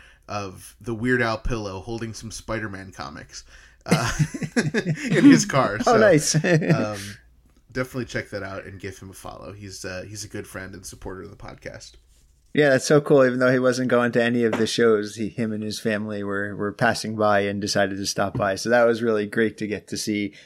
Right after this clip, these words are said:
Speaker 2: them all. And of course, you know, uh, that was, that was really cool. Uh,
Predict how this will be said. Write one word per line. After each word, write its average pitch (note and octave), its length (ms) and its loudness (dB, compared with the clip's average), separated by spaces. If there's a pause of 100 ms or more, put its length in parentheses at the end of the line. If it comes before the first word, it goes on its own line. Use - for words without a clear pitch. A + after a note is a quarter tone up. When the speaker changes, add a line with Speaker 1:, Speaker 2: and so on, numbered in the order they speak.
(140)
Speaker 2:
them G#2 200 -2
all. G2+ 400 -2
And G2+ 380 -8
of G2 120 -10
course, - 380 -6
you G2+ 40 -8
know, F2+ 280 -10
uh, F2+ 260 -8 (520)
that G2+ 160 0
was, G2 280 -6
that G#2+ 140 2
was G2 120 -2
really G2 240 -4
cool. - 380 -14 (180)
Uh, F2+ 200 -8